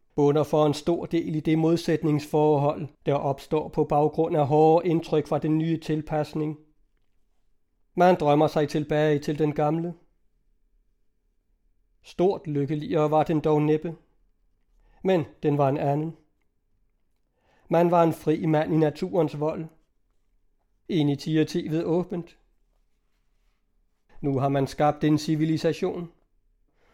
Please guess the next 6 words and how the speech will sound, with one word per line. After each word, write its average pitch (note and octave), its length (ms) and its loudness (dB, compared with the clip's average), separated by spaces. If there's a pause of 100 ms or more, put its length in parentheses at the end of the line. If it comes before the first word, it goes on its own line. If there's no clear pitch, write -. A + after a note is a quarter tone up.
(140)
og C3+ 420 -4
er G3 120 2
blevet E3+ 400 0
dens E3 260 0
fange. D#3+ 360 -4 (2750)
Paradis, C#3+ 1000 -2